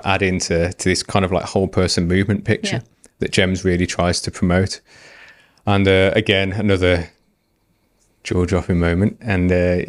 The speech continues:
Speaker 1: went through the rehab process. Um, it, it was quite a,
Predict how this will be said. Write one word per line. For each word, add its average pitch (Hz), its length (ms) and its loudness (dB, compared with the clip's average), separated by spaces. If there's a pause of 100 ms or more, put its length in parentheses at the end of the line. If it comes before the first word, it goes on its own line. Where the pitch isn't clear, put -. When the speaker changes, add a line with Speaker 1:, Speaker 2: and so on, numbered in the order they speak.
(240)
Speaker 1:
went 104 360 0
through 101 140 2
the 92 80 0
rehab 92 400 0
process. 92 760 0 (480)
Um, 95 460 2 (140)
it, 113 160 -6
it 120 60 2
was 107 120 0
quite 117 380 2
a, 92 360 0